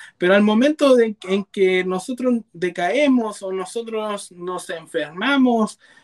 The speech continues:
o nos da una licencia, somos los primeros en ser abandonados porque ya no estamos generando ese ingreso. Amén. Yo sé que a muchos hermanos les pasa actualmente que,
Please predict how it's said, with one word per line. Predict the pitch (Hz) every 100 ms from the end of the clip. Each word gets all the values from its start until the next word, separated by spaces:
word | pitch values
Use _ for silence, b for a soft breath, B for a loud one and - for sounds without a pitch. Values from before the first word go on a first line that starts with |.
| b
o | - 160 165
nos | 170 156
da | 196 202
una | 220 208
licencia, | 202 190 269 247 247
somos | 226 233 220 208
los | 190
primeros | - 185 208 247 226
en | 180
ser | 175 240 214
abandonados | 202 185 165 165 226 254 247
porque | 196 190 - 180 180 170 b b b -
ya | 190 269
no | 247
estamos | 262 269 247
generando | - 233 214 247 269 233 214
ese | 214 214
ingreso. | 185 220 240 - _ _ _ - - _ _ b b b b _
Amén. | 139 156 233 277 - _ _ _ _ b b b b b b - _ _ _ _
Yo | 151 196
sé | 220 247
que | 233
a |
muchos | 220 240 214
hermanos | 202 202 226 220 214
les | 185 -
pasa | _ 214 214 185
actualmente | 156 170 165 180 214 - 175
que, | 170 160